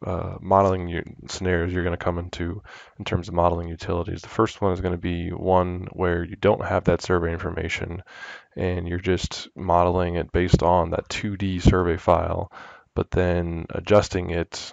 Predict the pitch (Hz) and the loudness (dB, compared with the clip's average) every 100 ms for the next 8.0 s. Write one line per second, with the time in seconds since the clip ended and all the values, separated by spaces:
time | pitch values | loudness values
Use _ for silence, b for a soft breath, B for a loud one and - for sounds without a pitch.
0 | - - - - 113 113 - 95 95 - | -16 -18 -16 2 4 4 2 2 2 0
1 | 95 90 90 87 - 101 90 90 80 90 | 2 2 2 0 0 -2 -2 -4 0 0
2 | 92 90 85 87 90 87 90 85 87 85 | 2 2 0 -2 -4 -4 -6 -2 -2 -2
3 | 85 90 B B B B 101 98 95 95 | -6 -10 B B B B 0 2 2 4
4 | 92 87 95 95 90 90 90 87 - - | 4 4 0 -6 -4 -4 -2 2 2 2
5 | 92 87 85 82 50 62 90 - 50 - | -2 -2 0 2 2 2 -2 -4 -6 -10
6 | b b _ _ _ _ _ _ - 104 | b b _ _ _ _ _ _ -8 2
7 | 110 131 110 95 92 95 90 90 87 | 6 8 8 4 4 0 -2 -4 -6